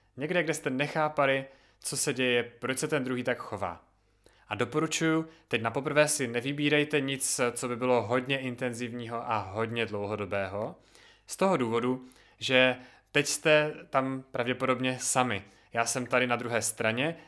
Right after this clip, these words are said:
a vy mě máte jenom v uších. Já vás nemůžu provázet úplně individuálně. Takže já vás tou technikou provedu, ale pojďte si ji vyzkoušet nejdřív na něčem jednodušším a až budete mít tu zkušenost, tak si ji můžete projít znovu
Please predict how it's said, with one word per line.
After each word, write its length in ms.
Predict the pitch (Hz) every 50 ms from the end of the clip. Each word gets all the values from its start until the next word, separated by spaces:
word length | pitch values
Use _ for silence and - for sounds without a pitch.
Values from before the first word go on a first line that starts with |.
| - -
a 60 | 113
vy 100 | 110 120
mě 140 | 120 120 123
máte 240 | 123 123 123 - 127
jenom 180 | 123 123 120
v 80 | 120 -
uších. 320 | - - - - 104 90
Já 120 | 107 104 107
vás 220 | 113 117 117 -
nemůžu 440 | 123 120 127 131 143 151 147 160 160
provázet 540 | 156 139 127 123 131 127 139 131 131 127 -
úplně 280 | 127 - - 123 123
individuálně. 720 | 131 123 117 113 123 131 120 113 107 101 95 95 90 92 - _ - - - - - _
Takže 200 | - 117 104 120
já 60 | 117
vás 160 | 123 151 151
tou 100 | - 170
technikou 380 | 156 160 143 - 160 151 143 117
provedu, 600 | - - 104 98 98 110 127 147 185 220 220 - - - - - - - - -
ale 200 | 113 113 120 123
pojďte 280 | 120 143 156 151 220 214
si 140 | - -
ji 40 | 131
vyzkoušet 560 | 127 139 135 - - 170 160 - 131 - -
nejdřív 520 | - 120 127 147 143 143 165 160 156 - - - - _ -
na 100 | 135 165
něčem 300 | 202 208 208 - 123 104
jednodušším 600 | 107 107 110 113 110 120 - - 135 139 143 156 - - - -
a 60 | 113
až 100 | 110 -
budete 280 | 110 160 170 165 - 175
mít 160 | 165 170 165
tu 80 | - 113
zkušenost, 720 | - - - 104 - - 117 117 123 - - - - - - - _
tak 160 | - 165 -
si 100 | - -
ji 60 | 202
můžete 300 | 185 180 165 170 165 160
projít 320 | 156 - 127 101 95 90 90
znovu 520 | 104 110 117 120 117 131 127 127 127 -